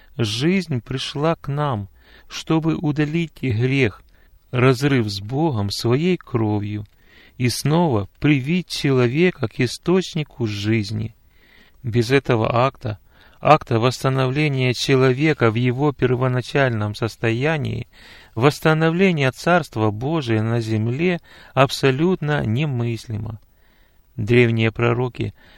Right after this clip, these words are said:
за многие столетия до пришествия Христа Мессии, предсказывая его грядущее воцарение над народами,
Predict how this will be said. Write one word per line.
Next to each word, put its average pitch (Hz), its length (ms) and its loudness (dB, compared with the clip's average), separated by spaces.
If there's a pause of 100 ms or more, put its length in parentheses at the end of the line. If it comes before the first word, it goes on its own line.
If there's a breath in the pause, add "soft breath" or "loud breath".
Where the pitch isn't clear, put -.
(120 soft breath)
за 123 240 2
многие 147 400 2
столетия 147 580 2
до 127 140 0
пришествия 135 640 -2
Христа 131 480 -2
Мессии, 143 640 -4 (420 loud breath)
предсказывая 151 800 2
его 147 360 0
грядущее 135 680 0
воцарение 127 720 0
над 120 160 0
народами, 127 720 -2